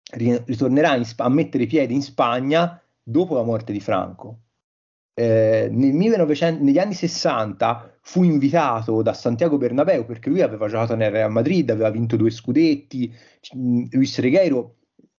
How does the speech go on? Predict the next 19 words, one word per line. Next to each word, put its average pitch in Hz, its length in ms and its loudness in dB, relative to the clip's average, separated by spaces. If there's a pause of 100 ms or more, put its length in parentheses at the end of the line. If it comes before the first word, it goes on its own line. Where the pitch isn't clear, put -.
è 147 160 2
nel, 120 600 2
nel 117 160 2
sito 143 240 0
del 127 80 2
Real 120 180 4
Madrid 143 400 0
tra 120 120 0
le 113 100 2
leggende 110 880 0 (100)
del 117 180 -2
Real 113 240 0
Madrid, 98 580 -2 (160)
per 113 200 -2
dire 120 420 0
anche 117 560 -2 (140)
che 120 120 -2
giocatore 117 480 2
era. 95 460 -2